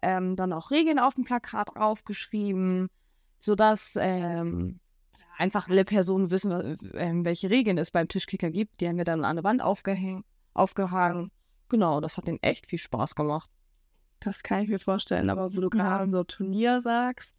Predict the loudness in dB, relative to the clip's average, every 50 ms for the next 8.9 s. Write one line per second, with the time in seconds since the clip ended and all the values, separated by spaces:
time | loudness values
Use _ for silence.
0 | _ _ _ _ _ _ _ -4 -4 -2 -2 -4 -4 0 2 4 4 4 4 2
1 | 0 -4 _ _ _ _ -14 -12 -6 -2 0 2 4 4 4 4 4 4 2 -2
2 | -4 _ _ _ _ -4 -2 0 2 2 2 2 0 -2 -2 2 2 4 2 2
3 | 0 _ _ _ _ _ _ -20 -20 _ _ _ _ _ -14 -14 -8 -6 -4 -4
4 | -4 -4 -6 -8 -8 _ _ -12 -12 -12 -12 -14 _ -2 2 2 2 4 4 4
5 | 6 6 6 6 6 4 2 0 -2 -2 -4 -4 -6 -4 -2 2 4 6 6 6
6 | 4 4 2 0 0 -2 -4 -6 _ _ _ _ _ -4 -2 -2 -2 -2 -2 0
7 | 0 0 0 2 4 4 4 6 4 4 2 2 0 2 4 4 4 4 2 2
8 | 0 -2 -4 -8 _ _ _ _ _ _ -4 -4 -2 -4 -6 -8 -8 -10